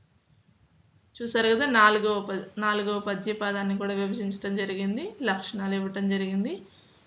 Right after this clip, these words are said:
వీడియోని మీరు పాజ్లో పెట్టి చక్కగా చదువుకోండి. ఒక్క మిస్టేక్ కూడా లేకుండా నీట్‌గా చదువుకోండి.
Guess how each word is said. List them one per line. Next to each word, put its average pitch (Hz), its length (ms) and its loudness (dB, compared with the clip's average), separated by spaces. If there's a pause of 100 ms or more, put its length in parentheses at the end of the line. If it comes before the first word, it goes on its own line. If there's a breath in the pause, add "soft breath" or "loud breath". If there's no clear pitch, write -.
(160)
వీడియోని 214 440 0
మీరు 208 220 -2
పాజ్లో 202 500 0
పెట్టి 202 280 -6
చక్కగా 220 380 -4
చదువుకోండి. 202 840 -4 (480 loud breath)
ఒక్క 226 520 0 (680)
మిస్టేక్ 247 460 2
కూడా 233 160 4
లేకుండా 220 440 2
నీట్‌గా 220 400 0
చదువుకోండి. 185 640 -6